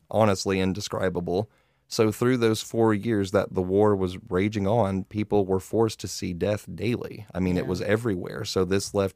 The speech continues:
Speaker 1: thousands of families with the longing to speak to departed husbands, nephews, sons, and brothers. And the Ouija board became the most popular way to do that. So throughout the nineteen twenties and nineteen thirties, the Ouija board became a very normalized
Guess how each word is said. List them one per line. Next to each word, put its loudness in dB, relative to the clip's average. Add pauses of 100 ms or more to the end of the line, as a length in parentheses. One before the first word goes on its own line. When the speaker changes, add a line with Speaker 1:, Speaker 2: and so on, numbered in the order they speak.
Speaker 1:
thousands 0
of 0
families -2
with 0
the 0
longing 0
to -4
speak -6
to -2
departed -4
husbands, -4
nephews, -6
sons, -8
and -2
brothers. -8 (400)
And 2
the 4
Ouija -2
board 0
became -4
the -2
most -2
popular -4
way -2
to -6
do -2
that. -10 (880)
So 4
throughout 2
the 4
nineteen 2
twenties 2
and 2
nineteen -2
thirties, 0
the 2
Ouija 0
board 2
became -2
a 0
very -2
normalized 0